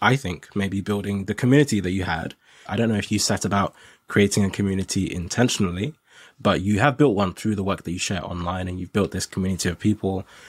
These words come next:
And so when you have this, this idea, this thing that you want to share, you've already been sharing. And so now you have a book that you're sharing with your close community and then also with a wider community of everyone else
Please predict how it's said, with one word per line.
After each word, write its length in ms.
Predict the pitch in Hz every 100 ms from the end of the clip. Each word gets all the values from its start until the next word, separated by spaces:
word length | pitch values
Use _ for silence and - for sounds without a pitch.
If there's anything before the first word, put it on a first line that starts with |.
| -
And 100 | 98
so 160 | - 98
when 220 | 98 101
you 120 | 95
have 280 | 87 98 -
this, 380 | 92 - - - -
this 160 | 95
idea, 380 | 98 95 135 135
this 160 | 104 -
thing 160 | 123
that 60 | 117
you 100 | 95
want 140 | 101
to 60 | 98
share, 220 | - 90 90
you've 260 | 120 117 101 -
already 280 | 127 131 110
been 160 | 92
sharing. 440 | 90 90 - - - _ - - - -
And 100 | 104
so 100 | 104
now 160 | 101
you 160 | 101 95
have 140 | 95
a 60 | 92
book 320 | 92 107 -
that 100 | 85
you're 280 | 92 92 90
sharing 400 | - 131 131 127
with 360 | 110 107 101 - _ _ -
your 200 | 110 104
close 300 | - 143 147
community 400 | 160 170 165 147
and 100 | 110
then 80 |
also 240 | 107 104 98
with 120 | 95
a 60 | 95
wider 260 | 95 98
community 460 | 92 92 87 87 92
of 140 | 87
everyone 440 | - 110 104 101 98
else 260 | 87 -